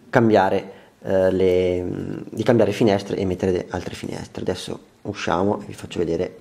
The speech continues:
altre funzioni. Ritorniamo al nostro menu principale e vediamo le varie applicazioni. Abbiamo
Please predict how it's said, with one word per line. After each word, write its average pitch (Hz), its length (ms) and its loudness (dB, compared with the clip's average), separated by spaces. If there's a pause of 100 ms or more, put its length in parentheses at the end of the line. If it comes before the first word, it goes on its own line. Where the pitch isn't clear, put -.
(320)
altre - 420 -6
funzioni. - 640 -6 (680)
Ritorniamo 170 480 6
al 139 80 2
nostro 147 240 0
menu 151 200 6
principale 165 600 6
e 160 120 6
vediamo 139 340 4
le 139 100 4
varie 120 260 2
applicazioni. 110 720 0 (680)
Abbiamo 135 640 6